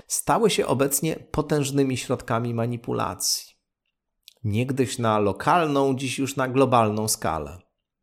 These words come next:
Politycy, pokazuje Kis, już dawno zrozumieli, że kłamstwo, rzecz jasna umiejętnie konstruowane i dawkowane,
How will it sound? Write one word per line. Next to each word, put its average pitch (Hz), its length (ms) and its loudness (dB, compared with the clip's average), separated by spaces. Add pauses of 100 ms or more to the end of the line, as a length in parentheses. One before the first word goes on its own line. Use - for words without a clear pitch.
Politycy, 110 840 2
pokazuje 90 500 -2
Kis, - 600 -4 (320)
już 110 260 4
dawno 143 420 2
zrozumieli, 113 640 2
że 101 140 0
kłamstwo, 87 920 -4
rzecz 95 280 -4
jasna 95 400 -2
umiejętnie 131 680 0
konstruowane 92 800 -2
i 92 120 -6
dawkowane, 82 760 -6